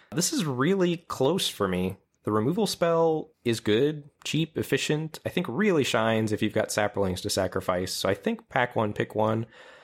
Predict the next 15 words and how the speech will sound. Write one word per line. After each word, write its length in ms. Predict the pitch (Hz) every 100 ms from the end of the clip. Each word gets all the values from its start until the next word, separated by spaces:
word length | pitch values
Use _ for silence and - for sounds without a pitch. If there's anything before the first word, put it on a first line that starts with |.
| - -
I'm 100 | 117
gonna 140 | 98 92
lean 260 | 104 131
towards 260 | 127 127 120
Serra 240 | 123 123
Angel 260 | 117 127 123
because 280 | 113 104 95
it's 140 | 90
always 340 | - 101 107 101
gonna 160 | 104
do 140 | 98 104
what 100 | 104
it's 120 | -
gonna 160 | 104
do. 440 | 95 101 139 185